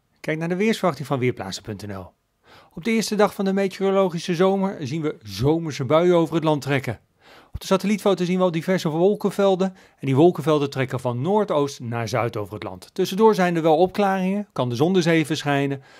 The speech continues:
maar de wolk heeft wel vaak de overhand. Vanochtend al de eerste buien, heel misschien al lokaal met onweer,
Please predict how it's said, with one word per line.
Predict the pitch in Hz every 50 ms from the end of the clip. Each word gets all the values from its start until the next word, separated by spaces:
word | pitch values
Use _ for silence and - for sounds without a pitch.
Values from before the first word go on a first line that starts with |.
| - - _ _
maar | - 117 120 127 135
de | 131 131
wolk | 160 202 214 190
heeft | 190 175 156 151
wel | 160 147
vaak | - 160 139 131
de | - 151
overhand. | 127 127 120 110 110 113 113 95 - - - _ _ _ _ _ - - - -
Vanochtend | _ - 214 226 220 - 226 190
al | 208 185
de | 180 190
eerste | 185 202 185 - - 175
buien, | 185 208 208 208 214 214 202 -
heel | _ - 127 151 190 202
misschien | 202 185 - - 175 156
al | 151 143
lokaal | 131 131 120 - 139 127 123
met | 123 123 151
onweer, | 151 156 170 160 160 165 165